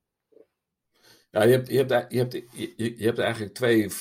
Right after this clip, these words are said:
twee voordelen, zoals ik het zie, hè. Je hebt aan de ene kant voor jou als sporter, en daar wil ik het straks wel even over hebben, hoe je dat, hoe je dan ervaart om te sporten,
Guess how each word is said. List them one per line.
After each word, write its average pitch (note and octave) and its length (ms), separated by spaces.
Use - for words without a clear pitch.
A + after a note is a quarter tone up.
twee F#2+ 260
voordelen, E2+ 600
zoals E2 240
ik - 60
het E2+ 160
zie, E2 200
hè. E2+ 60
Je G#2 120
hebt G#2 160
aan F#2 60
de F2+ 80
ene A2+ 140
kant F#2 280
voor F#2 100
jou E2 120
als D#2+ 100
sporter, - 300
en C#3+ 60
daar B2 80
wil A2 80
ik - 60
het G2 100
straks G2 220
wel C#2+ 100
even F#2 180
over F2 200
hebben, F2 200
hoe F2+ 140
je F2+ 100
dat, E2+ 300
hoe F#2+ 180
je F#2 60
dan F2 280
ervaart F#2 500
om F2+ 220
te F#2 100
sporten, F2 560